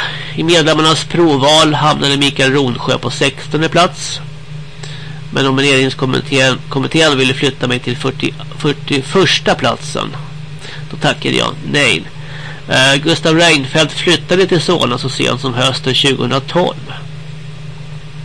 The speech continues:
Efter bara några månader så blev han vald till ordförande i Moderata ungdomsförbundet muf lokalt i Solna.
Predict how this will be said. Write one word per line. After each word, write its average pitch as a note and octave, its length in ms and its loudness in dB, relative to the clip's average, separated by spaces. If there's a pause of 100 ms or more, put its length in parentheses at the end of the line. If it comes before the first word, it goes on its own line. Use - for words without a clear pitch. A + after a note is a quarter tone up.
(1040)
Efter F3+ 360 2
bara D3 360 6
några D3 240 2
månader D#3 640 2 (440)
så - 60 -6
blev D#3+ 140 2
han D#3 180 4
vald C#3+ 360 6
till D3 140 0
ordförande E3 760 2
i D3 100 2
Moderata D3+ 520 4
ungdomsförbundet C3+ 840 2
muf D3 540 2 (540)
lokalt D3 540 4 (140)
i A#2+ 180 -2
Solna. E3+ 560 2